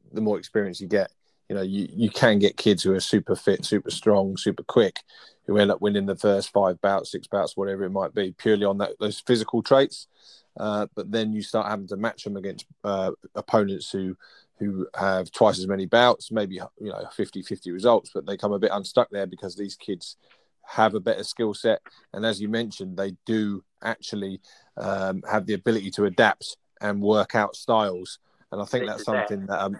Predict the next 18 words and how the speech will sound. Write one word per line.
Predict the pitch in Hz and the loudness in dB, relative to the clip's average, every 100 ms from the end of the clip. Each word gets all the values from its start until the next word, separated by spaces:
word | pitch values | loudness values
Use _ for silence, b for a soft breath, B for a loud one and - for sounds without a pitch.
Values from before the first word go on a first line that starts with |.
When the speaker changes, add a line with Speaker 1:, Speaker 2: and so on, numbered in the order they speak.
| 104 | -10
Speaker 1:
a | 95 107 113 | -8 0 2
lot | 104 | 2
of | 98 | 0
the | |
top | 104 120 - | -2 0 0
people | 107 95 95 | -2 -6 -2
do, | 110 110 - _ _ | 0 0 -4 _ _
do | 110 101 | -4 -2
come | 113 | 2
about. | 113 95 92 - | 2 2 -2 0
So, | 107 104 B B B | 0 0 B B B
so, | - | 2
you | 143 | 4
know, | 123 - | 4 2
so | - | 2
how | 127 165 | 4 4
do | 160 | 4
you, | 147 143 135 | 0 -2 -4